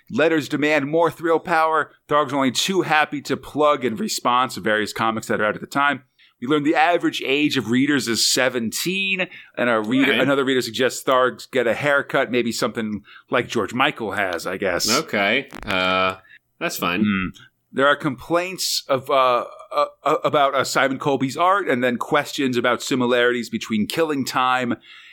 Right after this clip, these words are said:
Speaker 1: and the Doctor Who story, The Talons of Wen Chang.
Speaker 2: Okay.
Speaker 1: And while both have a Victorian setting, that's pretty much it in terms of similarities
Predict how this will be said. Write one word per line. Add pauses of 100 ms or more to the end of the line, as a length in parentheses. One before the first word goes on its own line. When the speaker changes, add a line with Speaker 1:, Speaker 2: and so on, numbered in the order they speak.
(120)
Speaker 1:
and
the
Doctor
Who
story, (160)
The
Talons
of
Wen
Chang. (200)
Speaker 2:
Okay.
Speaker 1:
And (320)
while
both
have
a
Victorian
setting,
that's
pretty
much
it
in
terms
of
similarities